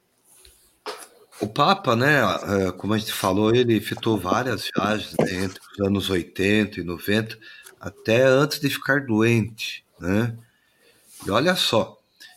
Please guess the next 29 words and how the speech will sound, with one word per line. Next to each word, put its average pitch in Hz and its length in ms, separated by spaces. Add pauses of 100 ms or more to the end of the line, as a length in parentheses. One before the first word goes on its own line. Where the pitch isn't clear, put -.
(140)
ele, 139 840 (960)
em 101 100
setembro 139 640
de 139 120
mil 117 160
novecentos 110 400
e 95 160
noventa 95 560
e 80 80
três, 135 380
ele 139 180
visitou 139 540
as 147 140
repúblicas 139 760
do 156 140 (500)
Báltico, 117 600 (400)
né? 110 260 (680)
Foi 110 160
a 117 60
primeira 131 520
vez 139 440
que - 180
um 127 100
papa, 127 1040 (280)
né, 117 340 (540)
vai 101 480
a 131 60
essa 131 320
região, 131 600